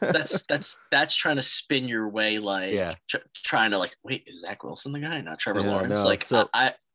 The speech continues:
Speaker 2: I've done that mental gymnastics in my head, uh, like, saying, like, "Oh, maybe Urban Meyer wants Justin Fields 'cause he's an Ohio State guy." Like,
Speaker 1: Right.
Speaker 2: I, I don't buy that. I, I like Zach Wilson for the Jets, but it, you know,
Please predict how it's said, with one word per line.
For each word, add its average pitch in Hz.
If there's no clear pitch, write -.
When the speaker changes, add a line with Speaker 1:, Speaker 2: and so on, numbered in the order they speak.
Speaker 2:
I've 147
done 156
that 151
mental 131
gymnastics 113
in 117
my 98
head, 101
uh, 95
like, 104
saying, 113
like, 107
"Oh, 131
maybe 113
Urban 131
Meyer 117
wants 107
Justin -
Fields -
'cause -
he's 104
an 113
Ohio 117
State 180
guy." 87
Like, 95
Speaker 1:
Right. -
Speaker 2:
I, 92
I 139
don't 143
buy 92
that. 98
I, -
I 143
like 139
Zach 135
Wilson 123
for -
the 101
Jets, -
but 78
it, 95
you 101
know, 87